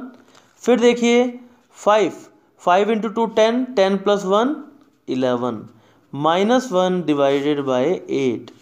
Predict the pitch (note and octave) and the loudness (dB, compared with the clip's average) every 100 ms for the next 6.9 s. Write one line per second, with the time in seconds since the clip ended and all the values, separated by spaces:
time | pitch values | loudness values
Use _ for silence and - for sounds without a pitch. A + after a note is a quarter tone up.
0 | _ - _ - F#3 A3 A3+ C4 A#3 A#3 | _ -20 _ -2 0 0 2 0 0 0
1 | F3+ F#3 G#3 - A#3+ G3+ G#3 F3+ F3 G3 | 2 2 2 -2 0 2 2 2 2 2
2 | G#3+ F#3+ F3+ F3+ G3 G3 F3+ G3+ F#3+ F#3 | 0 -2 -4 -2 -2 -2 -2 -2 0 2
3 | F3+ F3+ E3+ F3 F#3 F3+ - E3 D#3+ D3 | 0 0 -2 -2 -4 -4 -4 -2 0 0
4 | D3+ D#3+ D#3+ E3 F3 E3 D#3 C#3+ C#3 C3+ | -2 -6 -2 -2 -2 -4 -4 -4 -2 -2
5 | D3+ - - - - _ E3 E3+ G3+ G#3+ | -4 -8 -20 -20 -20 _ -2 0 2 2
6 | E3+ F3 F#3+ F#3+ - G3 F#3+ F#3+ | 2 2 0 -2 0 0 0 -2